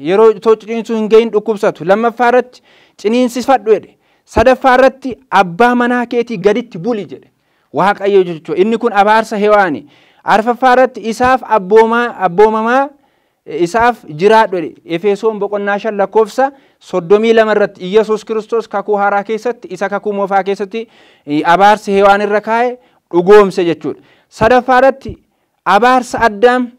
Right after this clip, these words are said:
sababa keetiin lafti kan abaaramte haa ta'u." Lafti sababa keetiin, hojii ati hojjetteetiin lafti kan abaaramte haa taatu. Lammaffaa irratti, "Qoreen, eh, hojii hamaa si haa argatu," jedhe. Sada-, arfaffaa irratti,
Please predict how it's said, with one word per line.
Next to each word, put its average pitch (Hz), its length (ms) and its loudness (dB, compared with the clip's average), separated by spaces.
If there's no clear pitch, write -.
sababa 240 440 0
keetiin 240 400 -2
lafti 226 500 -4
kan 208 180 -4
abaaramte 226 540 0
haa 214 120 0
ta'u." 151 180 -10
Lafti 233 440 -4
sababa 254 340 0
keetiin, 226 420 -6
hojii 254 300 2
ati 262 140 -2
hojjetteetiin 247 680 -4
lafti 226 300 -4
kan 202 140 -6
abaaramte 185 440 0
haa 165 120 -2
taatu. 147 280 -6
Lammaffaa 240 460 -2
irratti, 254 340 -2
"Qoreen, 254 640 4
eh, 180 320 -2
hojii 214 380 2
hamaa 233 420 0
si 233 280 -2
haa 226 140 4
argatu," 220 420 2
jedhe. 151 220 -8
Sada-, 208 380 -2
arfaffaa 220 500 -2
irratti, 240 340 -2